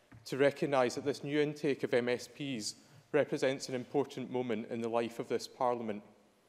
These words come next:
to gently remind them that there is now a new generation of Scots for whom the Scottish Parliament has always existed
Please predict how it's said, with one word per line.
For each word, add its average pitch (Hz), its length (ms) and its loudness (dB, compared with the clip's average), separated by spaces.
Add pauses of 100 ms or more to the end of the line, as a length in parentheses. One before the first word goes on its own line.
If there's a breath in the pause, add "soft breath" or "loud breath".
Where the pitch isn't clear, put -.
(420 soft breath)
to - 60 -10
gently 143 420 2
remind 139 440 2
them 113 300 0 (480 soft breath)
that 135 120 2
there 135 120 4
is 123 100 0
now 143 160 4
a 135 60 4
new 143 180 0
generation 135 600 2
of 113 100 -6
Scots - 560 -2 (440 soft breath)
for 135 120 -2
whom 139 180 -2
the 131 100 -2
Scottish 135 420 0
Parliament 131 400 2
has 127 180 -6
always 135 400 2
existed 117 640 -4